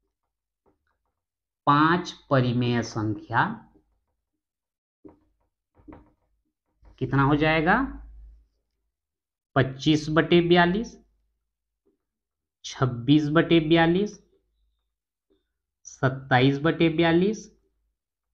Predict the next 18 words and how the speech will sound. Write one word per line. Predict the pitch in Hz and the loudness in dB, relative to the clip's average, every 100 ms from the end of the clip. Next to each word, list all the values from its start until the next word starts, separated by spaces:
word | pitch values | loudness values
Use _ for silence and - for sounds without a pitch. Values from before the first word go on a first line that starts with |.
| - - - _ _ - | -20 -20 -20 _ _ -10
अट्ठाईस | 139 - - 131 135 143 | -10 -10 -8 0 2 2
बटे | 156 - 175 | 0 0 0
बयालीस, | 160 170 165 196 226 - - _ _ _ _ _ _ _ _ _ _ _ - _ _ _ - | 0 2 2 0 -2 -8 -20 _ _ _ _ _ _ _ _ _ _ _ -20 _ _ _ -2
उनतीस | 185 185 180 208 208 | 2 2 0 0 0
बटे | 139 131 139 131 | 2 0 0 -2
बयालीस। | 107 113 98 101 101 - _ _ _ - | -2 -4 -4 -6 -10 -16 _ _ _ -2
एक, | 131 143 139 | 2 2 2
दो, | 123 135 | 0 0
तीन, | 135 131 127 135 | 0 0 2 2
चार, | 123 113 123 - | 0 -2 -2 -4
पाँच | 110 - | -4 -4
हो | 131 | -6
गया | 147 208 - _ _ _ _ _ _ _ _ - | -6 -8 -10 _ _ _ _ _ _ _ _ -18
है, | - 151 143 143 - - _ _ _ _ _ _ _ | -2 0 2 0 -6 -14 _ _ _ _ _ _ _
जो | 147 131 120 123 180 233 220 | -6 -6 -6 0 6 8 6
कि | - 143 107 98 - - _ _ _ _ _ - | 4 2 2 -2 -12 -20 _ _ _ _ _ 4
अब | 196 208 | 6 6
हमको | 185 208 208 208 | 4 4 2 2